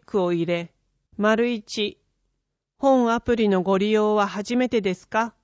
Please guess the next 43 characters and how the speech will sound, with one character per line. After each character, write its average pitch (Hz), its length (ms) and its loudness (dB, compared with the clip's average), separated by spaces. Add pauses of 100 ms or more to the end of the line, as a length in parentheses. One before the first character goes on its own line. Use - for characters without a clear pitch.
(440)
初 226 280 -4
め 277 120 2
て 254 140 -2
の 208 120 0
方 185 280 -2
は 180 140 -2
こ 185 200 -6
ち 214 160 -4
ら 208 220 -2 (580)
の 240 160 2
部 254 160 0
分 233 300 2
を 180 100 -2
ク - 160 -4
リ 214 120 -2
ッ - 40 -20 (100)
ク。 175 280 -4 (1400)
ス - 120 -20
テ 262 140 2
ッ - 60 -6 (100)
プ 196 100 -2
三。 196 480 -4 (500)
ニ 226 140 0
ッ - 60 -12
ク 254 140 -4
ネ 254 180 2
ー - 20 0
ム 220 160 4
を 160 200 0
登 202 260 0
録。 202 440 -2 (800)
性 247 300 0
別 240 280 -2
は 233 140 2
任 233 400 2
意 180 60 0
で 170 180 -4
す。 - 240 -20 (1120)
ス - 120 -20
テ 269 160 2
ッ - 20 -14
プ 196 220 -2
四。 185 440 0